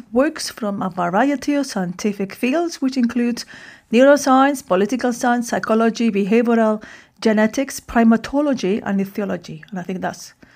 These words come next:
so interesting. Episode six, we're talking about carers, Carers Day with Catherine Pestano. A lot of politics are there, how the money that goes into social care goes to, to the people that, that needs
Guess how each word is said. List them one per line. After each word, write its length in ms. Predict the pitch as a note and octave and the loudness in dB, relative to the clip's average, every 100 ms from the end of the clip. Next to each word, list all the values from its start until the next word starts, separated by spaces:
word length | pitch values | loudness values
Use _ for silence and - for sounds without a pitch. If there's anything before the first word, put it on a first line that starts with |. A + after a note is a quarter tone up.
| - _ _ _ | -20 _ _ _
so 200 | _ F#3 | _ -6
interesting. 640 | D#3+ F#3+ - - - - - _ _ - - _ _ _ _ _ _ - | -6 -8 -12 -18 -16 -18 -18 _ _ -20 -20 _ _ _ _ _ _ -2
Episode 640 | A3 A3 D4 C#4+ F4+ F4 - - _ _ _ _ | 0 0 -2 2 0 0 -10 -20 _ _ _ _
six, 540 | - - - - - | -16 0 0 0 -4
we're 80 | B3 | -4
talking 320 | A3+ A#3+ A#3 | 2 2 2
about 400 | A#3 A#3 - - | 0 0 -2 -4
carers, 840 | - G#3+ F#3 A#3 C4 C4 - - - _ _ - | -10 -4 0 2 0 -2 -12 -14 -20 _ _ -2
Carers 340 | A3 A3+ A3 | 2 4 2
Day 200 | A3 G#3 | 2 0
with 180 | A3 G#3 | 0 -2
Catherine 360 | G#3 G#3 G#3 G3 | -4 -2 -4 -4
Pestano. 600 | F#3+ - F#3+ G#3 B3+ C4 - - - _ | -8 -2 0 2 0 -2 -12 -20 -20 _
A 40 | |
lot 160 | G#3+ A#3+ | 2 2
of 140 | A#3 | 2
politics 520 | A#3+ A#3 A#3 G3+ - - - | 4 4 4 -2 -6 -12 -6
are 160 | F3+ | -6
there, 400 | F3 F3+ A3 A#3+ | -2 0 2 2
how 420 | A#3+ A3+ G3 F#3+ G3+ | 0 0 -2 0 -2
the 380 | F#3+ F3+ F#3 - - _ - - - - | -2 -4 -6 -10 -20 _ -20 -20 -20 -4
money 460 | A3 A#3 B3+ B3+ B3+ | 4 8 10 10 10
that 200 | A#3 G#3+ | 6 4
goes 280 | A#3+ A#3+ | 2 4
into 240 | B3 - A3+ | 2 2 0
social 400 | - A3+ A#3 G3 | 2 0 2 -2
care 400 | G3+ A3 A#3 A#3 | 0 4 6 4
goes 340 | G3+ G#3 G#3+ | 4 2 0
to, 220 | - G3+ | -2 -4
to 180 | G3 G3+ | -2 -6
the 120 | G3 | -6
people 260 | F#3+ G3 G3+ | -6 -6 -4
that, 260 | F#3+ G3 - | -6 -8 -10
that 160 | F#3 | -6
needs 400 | G3 - - - | -6 -6 -12 -16